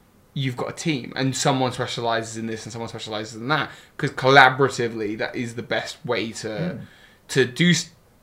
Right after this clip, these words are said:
Speaker 1: stuff. And, you know, like, e-, even in this household we're doing, you know, I do YouTube stuff, I'll do the thumbnails, I'll do this, you help me out with Twitch streaming, setting that up, um, and I'll still come to you if I need V F X, because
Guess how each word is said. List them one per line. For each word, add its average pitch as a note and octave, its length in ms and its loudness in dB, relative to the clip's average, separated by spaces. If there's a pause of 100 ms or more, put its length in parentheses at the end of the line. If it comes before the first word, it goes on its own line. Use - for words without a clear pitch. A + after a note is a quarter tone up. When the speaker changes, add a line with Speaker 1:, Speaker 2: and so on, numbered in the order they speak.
(120)
Speaker 1:
stuff. - 440 0
And, A#2+ 460 -2
you C3+ 140 0
know, A#2 200 4
like, G#2+ 440 -2 (160)
e-, D#3+ 60 -6
even C#3+ 360 0
in A2+ 120 -4
this A2+ 120 -10
household A2 440 -6
we're G2+ 80 -4
doing, F#2+ 280 -6
you F2 80 -6
know, D#2 60 -6
I G#2+ 60 -6
do G#2+ 100 -8
YouTube B2 400 -6
stuff, B2+ 300 -2
I'll A2+ 100 -6
do A2 100 -10
the G2+ 80 -12
thumbnails, A#2 540 -4
I'll A2 80 -6
do A2+ 140 -10
this, B2+ 220 0 (280)
you A#2+ 100 -6
help A2+ 140 -2
me A2+ 80 -6
out A2+ 120 -4
with A2+ 80 -8
Twitch - 200 -2
streaming, A2+ 400 -4
setting - 340 -6
that C3+ 120 4
up, A#2+ 280 0 (260)
um, B2 200 0
and D3+ 100 2
I'll E3+ 140 8
still C#3 280 6
come C3 260 -2
to - 120 -4
you D#3+ 60 6
if - 100 2
I B2 60 0
need B2+ 200 -2
V B2+ 140 2
F B2 100 -2
X, D3+ 280 0
because B2+ 320 -6